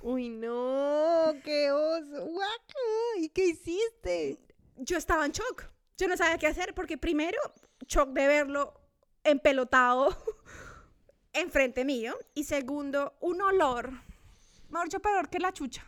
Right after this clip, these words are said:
Speaker 1: Uy, no, guácala.
Speaker 2: O sea, yo estaba lejos. O sea, pues obviamente yo me distancié. Yo como, "¿What?". Ah,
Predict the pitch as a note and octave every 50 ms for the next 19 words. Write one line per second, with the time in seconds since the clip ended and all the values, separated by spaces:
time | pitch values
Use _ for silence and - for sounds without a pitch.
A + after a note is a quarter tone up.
0 | - - - - _ - - B3+ C4+ C#4 C#4+ C#4+ C#4+ C#4+ D4 C#4+ C4+ B3 B3+ C#4
1 | C#4 C#4 C4+ - - C4 B3+ B3 E4 D#4+ C4+ D#4 D#4 - D#4 D4+ D4+ D4+ D#4+ D#4+
2 | D#4 - - - G3 B3 B3+ D4+ C4 A#3+ A#3 A#3 - E4 A3+ A3 B3 B3+ A#3+ D4
3 | D4 C#4+ - - - - D4 C#4 G4 E4 C4+ C4+ C4+ C4+ E4 - - D#4 C#4+ D#4
4 | - D#4 B3+ A3+ A#3+ A#3+ B3 C4 D4 C4 - - _ _ _ - D#3+ G#3+ _ _
5 | _ _ _ _ _ _ _ _ - B3+ A#3+ A#3+ - - - C4+ C#4 - D#5+ -
6 | - - - - - - - - - - - _ _ _ _ _ _ _ _ _
7 | _ - B3+ B3+ B3 A#3+ A#3